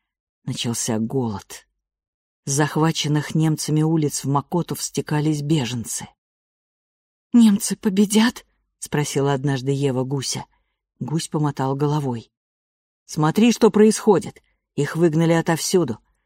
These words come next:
Скоро они начнут жрать сами себя". "А что будет с нами, с городом, со всей Польшей?" "Наше дело безнадёжное", — сказал Гусь. "Разве не знаешь?"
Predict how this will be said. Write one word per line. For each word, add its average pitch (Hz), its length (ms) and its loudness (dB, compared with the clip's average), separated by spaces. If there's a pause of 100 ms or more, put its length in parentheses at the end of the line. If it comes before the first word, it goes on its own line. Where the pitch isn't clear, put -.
(120)
Скоро 170 360 2
они 160 200 2
начнут 160 460 0
жрать 156 360 0
сами 151 340 0
себя". 143 440 -2 (880)
"А - 60 -16
что - 240 -4
будет 214 320 0
с - 140 -2
нами, 196 440 4 (360)
с 202 160 2
городом, 208 480 4
со 240 160 2
всей 262 220 2
Польшей?" 214 600 2 (720)
"Наше 190 400 2
дело 151 380 2
безнадёжное", — 139 1000 0 (140)
сказал 135 440 -4
Гусь. 123 380 -6 (260)
"Разве 165 380 -4
не 156 100 -2
знаешь?" 156 640 -2